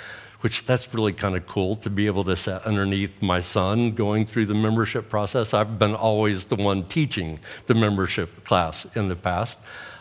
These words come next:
Uh, but we're excited to get to know you, and thank you so much for your warm welcome that you have given to us.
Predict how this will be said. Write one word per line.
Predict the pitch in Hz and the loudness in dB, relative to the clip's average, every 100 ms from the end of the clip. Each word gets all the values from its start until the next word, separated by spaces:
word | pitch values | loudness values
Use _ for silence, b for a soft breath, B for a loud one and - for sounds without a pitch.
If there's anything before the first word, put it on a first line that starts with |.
| B | B
Uh, | 101 | 0
but | 104 127 | 2 4
we're | 139 131 | 6 4
excited | 107 143 120 110 | 4 2 2 0
to | 107 | 2
get | 107 | 2
to | - | 4
know | 107 107 104 | 2 4 2
you, | 101 104 107 | 2 4 4
and | 98 98 | 2 2
thank | - 190 214 | 2 2 2
you | 170 | 2
so | - 160 | 4 4
much | 156 139 139 | 8 6 4
for | - 135 | 0 2
your | 110 101 | 2 2
warm | 101 127 127 | 2 4 4
welcome | 101 104 107 113 98 | 2 2 2 0 -2
that | 101 113 | -4 -2
you | 110 101 | -2 0
have | 95 | -2
given | 92 95 98 90 | 0 0 0 -2
to | - 95 | -2 -2
us. | 85 85 | -2 -4